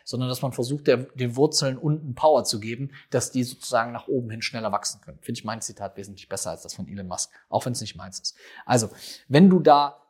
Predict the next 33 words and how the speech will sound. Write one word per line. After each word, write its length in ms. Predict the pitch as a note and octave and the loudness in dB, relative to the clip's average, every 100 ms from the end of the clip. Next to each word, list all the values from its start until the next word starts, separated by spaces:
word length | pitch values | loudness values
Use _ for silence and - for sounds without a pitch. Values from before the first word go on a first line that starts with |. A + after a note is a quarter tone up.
| _ _ _ | _ _ _
was 160 | B2 - | -2 0
machen 260 | C#3+ D#3+ | -2 -2
willst, 300 | D#3+ A3+ - | 0 -2 -4
wenn 140 | B2 B2 | -6 -6
du 60 | |
deine 260 | A#2+ A2+ A#2 | -6 -8 -6
Skalierung 420 | - A2+ A2+ A2 | -8 -8 -10 -10
vorantreiben 600 | G#2 G#2 B2 - C3+ C3+ | -10 -6 -6 -6 -8 -6
willst, 160 | B2+ B2 | -8 0
wenn 120 | D3+ | 6
du 60 | F#3+ | 6
schon 220 | - D3 | 4 -2
in 80 | B2+ | -4
dem 80 | A#2+ | -4
Prozess 380 | C3+ - F3 | -4 -2 -2
der 120 | - B2 | -2 -4
Skalierung 420 | - A#2 A#2 A#2 | -4 -6 -6 0
bist 260 | D3+ - | 0 0
oder 200 | - C3 | -2 -2
sagst, 280 | A#2 B2 - | 0 -2 -4
„Ich 140 | D3 - | -12 -6
bin 120 | D#3 | -8
schon 120 | D3 | -4
ausgelastet 640 | - F#3 - C3 A#2+ C#3 | 2 2 2 -4 -4 -4
und 80 | B2 | -6
ich 100 | B2 | -6
würde 160 | C#3+ C#3+ | -6 -6
jetzt 120 | - | -6
gerne 160 | B2 | -6
die 40 | A#2 | -6
nächsten 300 | C3 C3+ C3+ | -8 -10 -12
Schritte 320 | - E3 C#3 | -8 -4 -4
wissen“, 280 | A#2 - - | -4 -6 -8